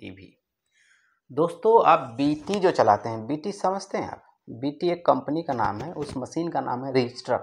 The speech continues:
आरटी। ये आरटी आपको जुगेंडिज का भी आता है, गोदरेज का भी आता है, अ, टोयोटा का भी आता है।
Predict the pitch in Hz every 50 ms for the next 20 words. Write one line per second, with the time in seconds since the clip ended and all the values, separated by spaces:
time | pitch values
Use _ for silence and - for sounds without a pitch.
0 | - - - 113 117 117 113 - - - 92 - - _ _ _ _ _ _ _
1 | _ _ _ _ _ _ _ _ - 135 135 120 120 123 127 123 - - 135 127
2 | 123 117 - - - 123 120 120 110 98 98 104 101 107 113 110 117 117 120 123
3 | - - 135 131 120 123 123 117 110 - 110 107 104 98 - - 107 104 113 123
4 | 120 - - 131 131 127 131 127 117 117 117 - 113 110 107 107 - - 110 -
5 | 107 95 98 98 - - 110 110 107 - - 123 - 135 127 131 127 120 120 120
6 | - 113 113 120 117